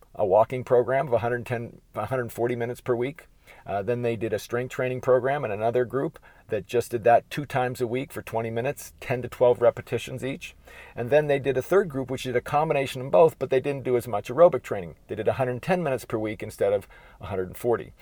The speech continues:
And what they found out was that the group that did the combination, even though there was less aerobic training, had significantly better outcomes in blood sugar, uh, fitness, weight loss. And the reason probably is, is that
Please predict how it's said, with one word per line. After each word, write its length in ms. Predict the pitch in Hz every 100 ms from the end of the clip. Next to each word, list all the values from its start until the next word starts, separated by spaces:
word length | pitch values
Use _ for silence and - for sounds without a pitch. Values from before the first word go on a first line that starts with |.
| - -
And 180 | 107 123
what 140 | 147
they 120 | 185
found 340 | 185 175 175 175
out 200 | 180 104
was 380 | 107 101 104 - - -
that 140 | 98
the 80 | 107
group 340 | 85 120 160
that 100 | 175
did 140 | 165 165
the 60 |
combination, 800 | 170 175 165 165 180 185 - 101
even 160 | 107 117
though 100 | 117
there 100 | 131
was 140 | 127
less 180 | 135 139
aerobic 360 | 139 160 165 -
training, 400 | 120 107 107 - - -
had 260 | 101 98
significantly 720 | - - 113 135 165 175 170
better 240 | 156 147 139
outcomes 500 | 139 135 123 104 98
in 140 | 92
blood 320 | 85 87 127
sugar, 440 | 120 160 156 165 151 - - - -
uh, 260 | 76 60 50 - - -
fitness, 760 | - 147 147 160 160 143 - - -
weight 280 | 113 143 120
loss. 500 | 143 147 170 - - _ _ - -
And 160 | - 147
the 60 | 143
reason 500 | 202 233 180 156 - -
probably 580 | 165 196 202 135 117 95
is, 260 | 90 107
is 160 | 123 95
that 240 | 123 127